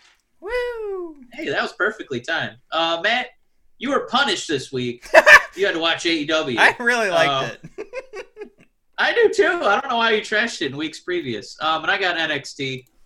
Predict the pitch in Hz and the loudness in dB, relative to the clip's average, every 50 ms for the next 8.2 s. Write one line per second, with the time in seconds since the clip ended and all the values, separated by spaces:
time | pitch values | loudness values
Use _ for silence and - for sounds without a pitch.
0 | - - - - - - - 151 156 151 156 156 156 151 143 151 - _ _ _ | -20 -20 -20 -20 -20 -10 -4 -2 0 0 2 0 0 -2 -4 -8 -14 _ _ _
1 | _ _ _ - - - - _ - 277 302 294 285 285 - - - - - - | _ _ _ -20 -20 -20 -14 _ -4 -2 0 0 -2 -4 -6 -12 -20 -20 -20 -20
2 | - - - 262 370 349 311 285 277 262 262 247 214 226 226 214 - - 226 214 | -18 -6 -2 -2 -2 0 -2 -2 -2 0 0 0 -2 -4 -6 -8 -6 0 2 2
3 | 208 202 190 185 180 180 - 185 185 185 180 180 180 180 - - - - 165 160 | 4 4 4 2 0 0 -2 -2 -2 0 0 0 0 -2 -4 -8 -10 -6 -4 -2
4 | 165 165 - - 254 254 262 - 208 196 190 175 170 165 165 160 156 151 - - | -2 -2 -2 -4 -4 -4 -2 0 0 0 0 0 -2 -6 -6 -8 -8 -10 -10 -8
5 | - 196 190 180 170 160 - - 247 269 277 262 220 190 165 151 143 135 131 127 | -6 -6 -6 -6 -6 -10 -12 -10 -6 -4 -2 0 0 0 -2 -2 -4 -4 -4 -6
6 | 127 131 240 233 226 220 - 220 226 214 202 - 170 160 156 151 160 185 233 277 | -6 -6 -6 -6 -4 -6 -6 -8 -8 -8 -6 -6 -6 -6 -6 -8 -10 -12 -10 -10
7 | 285 269 226 196 180 165 160 147 - - 240 254 277 294 196 180 196 185 165 156 | -10 -8 -4 -4 -2 -2 -2 -4 -6 -8 -8 -8 -8 -6 -4 -2 -2 -2 -2 -2
8 | 147 143 143 | -2 -4 -4